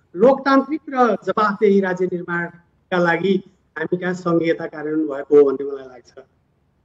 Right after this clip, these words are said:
जहाँसम्म, अ, हामीले भन्ने गरेको सङ्घीय सरकार यहाँले प्रश्न गर्नुभएको छ,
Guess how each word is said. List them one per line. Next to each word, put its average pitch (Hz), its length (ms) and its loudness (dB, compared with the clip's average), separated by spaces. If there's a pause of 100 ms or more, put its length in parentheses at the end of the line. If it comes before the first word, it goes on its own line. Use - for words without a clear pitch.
(280)
जहाँसम्म, 294 520 -2
अ, - 240 -6 (400)
हामीले 220 260 2
भन्ने 233 300 6
गरेको 247 580 6
सङ्घीय 262 380 0
सरकार 214 480 0 (500)
यहाँले 214 220 2
प्रश्न 208 380 0
गर्नुभएको 196 500 -4
छ, 277 60 -14